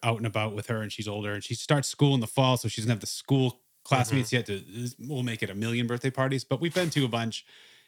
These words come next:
Speaker 1: And they've been at places and she's had fun, like the jump house places or a
Speaker 2: Mm-hmm.
Speaker 1: gymnastics place or a, you know, trampoline park or whatever. So we gotta look into that. But
Speaker 2: The, the appealing thing to that is there's a, usually an end time.
Speaker 1: there's
Speaker 2: That's
Speaker 1: an
Speaker 2: very
Speaker 1: end time.
Speaker 2: distinct.
Speaker 1: There's no cleanup, and you don't open gifts in front of the kids.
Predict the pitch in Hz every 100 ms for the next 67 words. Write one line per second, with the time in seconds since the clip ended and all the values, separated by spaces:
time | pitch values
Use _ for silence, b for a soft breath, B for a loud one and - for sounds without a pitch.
0 | B 127 131 139 139 - 117 117 107 104
1 | 120 117 113 - 107 104 - 110 104 95
2 | 101 - 104 - 117 101 98 104 101 95
3 | - - - 95 92 95 87 90 B B
4 | B B - 98 - 95 90 90 90 90
5 | 85 - 92 87 82 85 - 87 - b
6 | b b b - 117 113 120 143 123 113
7 | 117 131 139 135 139 139 135 - 180 165
8 | 123 123 110 104 98 95 98 92 92 107
9 | 101 95 98 95 92 - 87 92 101 117
10 | 123 131 123 110 165 165 175 202 - _
11 | 120 120 - 120 143 - 160 151 - 113
12 | 113 107 117 117 - 123 - 110 95 107
13 | - - 98 - 101 92 - - 76 -